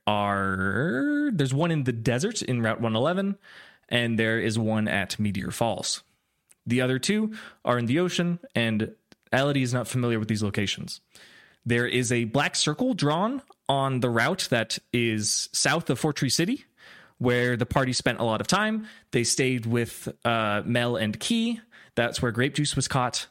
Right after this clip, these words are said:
That's where the Weather Institute is. Who knows what that circle is for? There is one final dot on an island that is far to the east,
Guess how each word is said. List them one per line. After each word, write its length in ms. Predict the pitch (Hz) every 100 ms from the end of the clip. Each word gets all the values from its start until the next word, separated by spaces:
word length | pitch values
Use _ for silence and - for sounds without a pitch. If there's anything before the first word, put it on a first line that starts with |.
| -
That's 280 | 117 - 117
where 200 | 113 107
the 80 |
Weather 240 | 110 110 107
Institute 360 | 107 107 104
is. 220 | 95 98 - - - _ -
Who 120 | 123
knows 180 | 107 101
what 100 | 101
that 120 | -
circle 300 | - 95 98
is 120 | 98
for? 280 | - 220 - _ _ 135
There 200 | 120 120
is 160 | 107
one 340 | 117 160 196 196 - _ _
final 320 | - 160 196
dot 340 | 139 98 - - _ _ - - -
on 400 | - 123 117 110 110
an 140 | 117 -
island 440 | 143 170 180 -
that 200 | 110 98
is 220 | 92 - -
far 580 | - 180 190 226 262 302 -
to 100 | 165
the 140 | 156
east, 320 | 131 - -